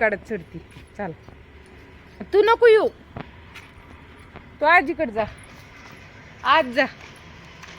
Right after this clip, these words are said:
शुभ्रता का तिथे व्हिडिओ सोडाय आपल्याला इथं जावं लागतं. दळण दळत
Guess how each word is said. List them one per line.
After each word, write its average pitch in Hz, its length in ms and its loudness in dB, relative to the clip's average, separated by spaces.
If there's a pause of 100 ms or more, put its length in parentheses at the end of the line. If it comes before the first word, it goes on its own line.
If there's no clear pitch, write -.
(600)
शुभ्रता 180 360 -12
का 170 140 -16
तिथे 170 340 -18 (1080)
व्हिडिओ 196 300 -4
सोडाय 185 360 -6
आपल्याला 185 340 -8
इथं 196 340 -12
जावं 165 200 -8
लागतं. - 380 -16 (920)
दळण 175 340 -8
दळत 185 200 -8